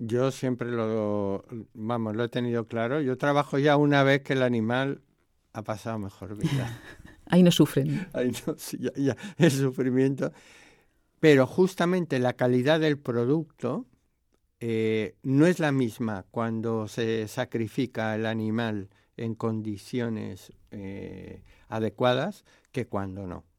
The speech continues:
Speaker 2: Sí, eso
Speaker 1: Eh,
Speaker 2: es
Speaker 1: se
Speaker 2: cierto.
Speaker 1: ve perfectamente, la calidad de la carne es muy distinta.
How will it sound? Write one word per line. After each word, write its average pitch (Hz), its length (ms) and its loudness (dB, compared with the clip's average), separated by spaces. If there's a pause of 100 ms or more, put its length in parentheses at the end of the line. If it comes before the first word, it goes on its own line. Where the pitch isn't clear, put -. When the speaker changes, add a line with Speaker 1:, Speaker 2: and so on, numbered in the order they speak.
(220)
Speaker 2:
Sí, - 320 -6
eso 143 100 -6
Speaker 1:
Eh, 113 200 0
Speaker 2:
es 117 80 -4
Speaker 1:
se 160 60 -8
Speaker 2:
cierto. 113 160 -4
Speaker 1:
ve 120 220 -2
perfectamente, 131 1120 -6
la 127 140 -4
calidad 107 400 -4
de 110 80 -2
la 101 160 -6
carne 107 440 -4
es 98 140 -12
muy 113 180 -4
distinta. 151 800 -4